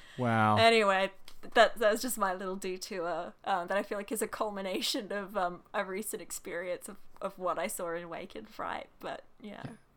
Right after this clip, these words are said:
Speaker 1: And, and again, that shows how powerful this film is, and that, yeah, you absolutely, you know, see that. Like, uh, all anyone drinks in this film is beer. It's kind of the only social acceptable thing. There's no craft beer. There is just, like, a generic brand of, like,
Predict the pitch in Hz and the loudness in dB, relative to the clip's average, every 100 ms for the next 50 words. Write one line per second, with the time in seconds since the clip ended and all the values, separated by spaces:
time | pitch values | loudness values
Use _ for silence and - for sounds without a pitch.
0 | _ 147 143 135 151 135 135 175 120 - | _ 0 0 2 0 4 4 4 4 4
1 | 135 123 123 113 120 113 113 113 104 - | 4 4 4 4 4 4 4 0 -4 0
2 | 113 135 117 101 107 110 - 113 113 127 | 2 4 2 2 0 -2 0 0 0 -2
3 | 117 113 113 110 120 113 107 107 104 - | 0 4 4 4 0 0 0 0 0 -2
4 | 110 104 - - - - _ - - 139 | -2 -2 -6 -20 -20 -20 _ 2 6 6
5 | 156 101 - 117 135 131 123 120 147 151 | 8 4 4 2 4 6 6 4 8 8
6 | 147 135 139 127 120 113 110 117 113 113 | 10 6 6 6 6 4 2 0 2 0
7 | 107 117 104 98 95 - 123 131 127 120 | 0 0 0 -2 -4 2 6 8 8 6
8 | - 120 110 110 107 104 110 - 107 113 | 0 0 0 0 -2 0 -2 0 -2 -2
9 | 107 107 117 110 107 117 110 147 196 - | -4 -2 -2 -2 0 0 2 6 6 8
10 | 170 143 123 110 107 107 - 113 117 104 | 6 6 4 2 2 2 0 0 2 2
11 | 107 101 110 113 127 123 117 113 113 110 | 0 -2 0 4 4 2 2 2 2 2
12 | 110 107 101 | 2 2 2